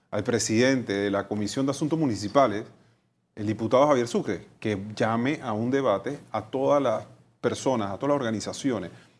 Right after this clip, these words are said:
a todos los gobiernos locales, a los representantes de los gobiernos locales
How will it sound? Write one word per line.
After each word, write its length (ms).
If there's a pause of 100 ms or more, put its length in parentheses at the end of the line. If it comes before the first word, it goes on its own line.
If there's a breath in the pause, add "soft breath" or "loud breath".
(220 soft breath)
a 120
todos 320
los 80
gobiernos 360
locales, 400
a 200
los 140
representantes 540
de 60
los 100
gobiernos 280
locales 380